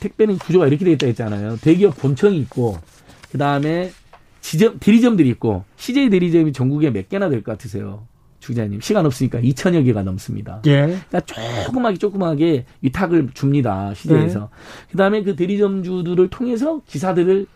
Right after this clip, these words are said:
Speaker 1: 위탁 관리 또 위탁을 줍니다. 그러면 이제 그 대리점에 한 열 명 안팎 이렇게 속해 있습니다.
Speaker 2: 예.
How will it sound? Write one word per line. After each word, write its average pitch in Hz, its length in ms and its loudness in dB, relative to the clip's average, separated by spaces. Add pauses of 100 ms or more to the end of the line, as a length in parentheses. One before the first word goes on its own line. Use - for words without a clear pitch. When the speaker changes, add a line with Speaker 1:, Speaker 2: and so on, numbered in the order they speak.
(540)
Speaker 1:
위탁 135 240 -4
관리 175 240 0
또 381 140 4
위탁을 208 340 2
줍니다. 101 720 -4 (100)
그러면 202 220 2
이제 190 120 2
그 - 140 -6
대리점에 185 460 -4
한 196 260 -10 (340)
열 147 240 4
명 180 320 0
안팎 127 300 -6
이렇게 120 180 -6
속해 - 220 -16
있습니다. 101 540 -6
Speaker 2:
예. 143 260 0